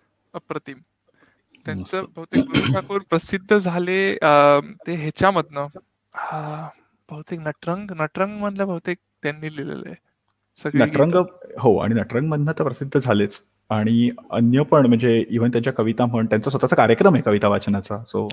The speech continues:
Speaker 1: अच्छा. हम्म, हम्म.
Speaker 3: हम्म.
Speaker 1: वाह. खूपच छान.
Speaker 2: मस्त.
Speaker 1: खूपच छान.
Speaker 2: मस्त.
Speaker 1: तर अशा ह्या आपल्या अवघड, आता सध्या काळ खूप अवघड आहे, भारतात परिस्थिती खूपच, अ,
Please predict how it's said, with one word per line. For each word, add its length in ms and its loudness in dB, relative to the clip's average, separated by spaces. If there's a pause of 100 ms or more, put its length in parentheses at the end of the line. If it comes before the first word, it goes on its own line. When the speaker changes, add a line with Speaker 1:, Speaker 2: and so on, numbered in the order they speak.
(100)
Speaker 1:
अच्छा. 240 2
हम्म, 260 -4
हम्म. 380 -14
Speaker 3:
हम्म. 80 -8 (560)
Speaker 1:
वाह. 200 -14 (560)
खूपच 300 4
छान. 180 4 (180)
Speaker 2:
मस्त. 360 -6
Speaker 1:
खूपच 340 2
छान. 140 0 (160)
Speaker 2:
मस्त. 320 -8 (240)
Speaker 1:
तर 100 6
अशा 220 4
ह्या 140 6
आपल्या 420 4
अवघड, 400 2 (360)
आता 220 -4
सध्या 280 -2
काळ 260 2
खूप 160 -2
अवघड 300 4
आहे, 100 6
भारतात 420 0
परिस्थिती 480 -6 (100)
खूपच, 500 -8
अ, 120 -2